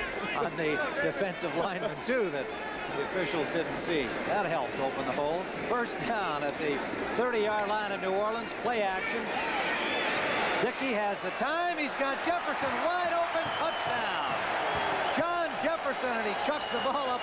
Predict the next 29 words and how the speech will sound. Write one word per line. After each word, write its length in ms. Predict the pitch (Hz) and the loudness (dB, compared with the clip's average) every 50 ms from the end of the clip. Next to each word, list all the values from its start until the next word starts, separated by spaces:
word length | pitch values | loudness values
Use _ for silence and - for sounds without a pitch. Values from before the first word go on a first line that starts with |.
| - | 0
into 200 | 233 220 208 208 | 0 0 0 0
the 180 | 202 202 196 196 196 247 285 | 0 0 0 0 2 2 2
end 200 | 302 285 262 - | 2 2 2 2
zone 280 | 233 240 226 214 208 190 - - | 2 2 2 2 0 0 0 0
seats. 320 | 302 320 294 233 - - - - - - - - - 339 339 - | 0 0 0 0 -2 -2 -2 -2 -2 -2 0 0 0 2 2 2
I 200 | 233 285 320 330 302 269 | 2 2 0 0 0 0
mean, 260 | 262 262 262 262 262 240 | 0 0 0 0 0 0
he 200 | 240 277 294 294 285 | 0 2 2 2 2
was 200 | 285 294 285 277 - - - 277 294 | 2 2 2 0 0 0 0 0 2
wide 360 | 311 294 311 294 262 226 208 | 2 2 2 2 2 2 2
open, 360 | 208 196 185 160 - 160 160 | 2 2 2 0 0 0 0
and 200 | 165 165 165 160 160 156 | 0 0 0 0 0 2
Dickey 440 | - 214 220 - - 196 175 175 185 180 156 - 175 175 - - - - - - - | 2 2 0 0 0 -2 0 0 0 0 0 0 0 0 0 0 0 0 0 0 0
spotted 400 | 185 262 302 311 302 277 233 208 | 2 2 2 2 2 0 0 0
him 260 | 196 180 - 170 190 | 0 0 0 0 0
breaking 380 | 262 311 311 - - 214 196 185 196 | 0 0 0 -2 -2 -4 -2 0 0
loose, 320 | 233 285 302 294 277 - - - - - - - - 214 - - 165 - - | 2 2 2 0 0 0 0 0 0 2 2 2 2 2 2 0 0 0 2
fed 180 | 247 294 311 - - | 2 2 2 0 -2
the 60 | 226 | -2
ball 460 | 202 240 269 285 294 294 294 294 285 277 - - | 0 0 2 2 2 2 2 2 0 0 0 0
perfectly. 580 | 247 285 262 - 208 190 190 180 180 175 - - - - | 0 0 0 0 0 0 0 0 0 0 0 0 0 2
Thirteen 520 | - 339 339 - - - 226 226 220 196 196 - - | 2 2 2 0 0 -2 0 0 0 0 0 0 0
pass 240 | 254 269 294 294 - - - | 0 0 0 0 0 0 -2
completions 440 | 214 - 247 240 233 - 208 202 190 | 0 0 0 0 0 0 0 0 0
in 140 | 185 185 170 165 175 | 0 0 2 2 2
a 80 | 220 277 | 2 4
row, 320 | 285 247 185 165 170 - - 170 - - - - - | 4 2 2 2 2 0 0 -2 -2 -2 -2 0 0
a 120 | 175 175 175 - - - | 0 0 0 -2 0 2
thirty-yard 600 | 311 330 311 294 269 240 214 208 196 190 185 185 | 2 2 4 2 2 2 2 2 2 2 0 -2